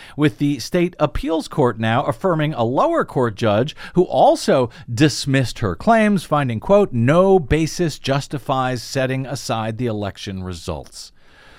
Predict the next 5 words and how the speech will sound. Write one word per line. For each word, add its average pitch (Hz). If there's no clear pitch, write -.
The 117
court 139
wrote, 123
quote, 151
"Lake's 147